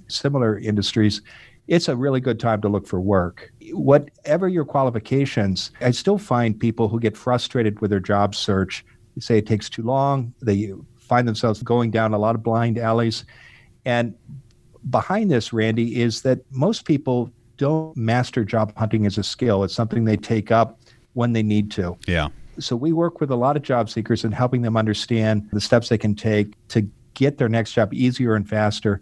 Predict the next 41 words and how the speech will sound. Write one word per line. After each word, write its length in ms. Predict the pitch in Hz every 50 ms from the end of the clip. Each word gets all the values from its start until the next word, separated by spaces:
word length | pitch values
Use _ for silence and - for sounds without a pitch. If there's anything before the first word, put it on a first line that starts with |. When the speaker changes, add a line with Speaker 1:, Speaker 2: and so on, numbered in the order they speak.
| _ _ -
Speaker 1:
Just 200 | - 147 127 -
the 80 | - 117
headline 400 | - 156 160 151 139 135 127 120
here 180 | 104 120 120
would 220 | 113 113 101 98 -
be, 400 | - 117 117 110 107 110 107 - _ - -
you 100 | 117 117
gotta 380 | 110 - 127 131 135 135 123
have 160 | 117 120 113
a 40 | 113
goal, 400 | 104 - 110 101 101 90 85 90 - _ -
because 260 | 110 104 - 98 85
Speaker 2:
Mm. 60 | 85
Speaker 1:
people 200 | - 80 - 127
who 140 | - - 117
know 160 | 107 113 113
where 160 | 110 110 107
they 100 | 101 104
want 220 | 101 107 107 101 104
to 80 | 107
go 460 | 95 95 107 107 107 104 98 98 - _ _
have 160 | - - 107 98
the 80 | 107
most 240 | 101 98 101 104 -
success. 600 | - 107 - - 110 87 82 - - - - - _ - _ -
Speaker 2:
So 260 | - - 127 127 -
let's 220 | 107 139 165 - -
start 240 | - 185 170 147
from 600 | - - - - 135 131 127 127 120 120 117 - 101
the 160 | 107 110 104
perspective 560 | - - 117 - - - 117 110 - 110 101
of 160 | 104 98 95
the 80 | 104 101
employer, 480 | 92 90 - - 110 104 98 92 92 90
since 240 | - 101 90 -
we 80 | - 90
were 100 | 87 85
previously 480 | - - 101 92 85 90 87 - - 87
talking 380 | - - 87 85 - - 92
about 260 | 80 80 76 78 80
that. 220 | - 82 78 78